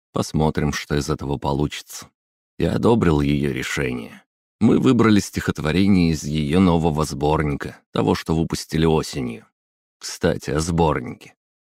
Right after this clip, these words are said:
Признаюсь, вам не ожидал, что у книги стихов будет такой успех. Даже позавидовал собственной жене. Григолава улыбнулась.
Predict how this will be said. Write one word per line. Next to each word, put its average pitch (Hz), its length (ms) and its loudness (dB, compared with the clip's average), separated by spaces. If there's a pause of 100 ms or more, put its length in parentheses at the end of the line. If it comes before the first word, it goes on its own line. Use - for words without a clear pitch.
Признаюсь, 104 640 2
вам 92 260 4
не 90 80 6
ожидал, 87 420 2
что - 220 0
у 78 40 2
книги 76 280 -2
стихов 80 580 -2
будет 78 400 -2
такой 76 320 -2
успех. - 600 -6 (360)
Даже 131 400 2
позавидовал 90 800 2
собственной 80 800 0
жене. 71 520 -2 (680)
Григолава 87 600 0
улыбнулась. 69 920 -4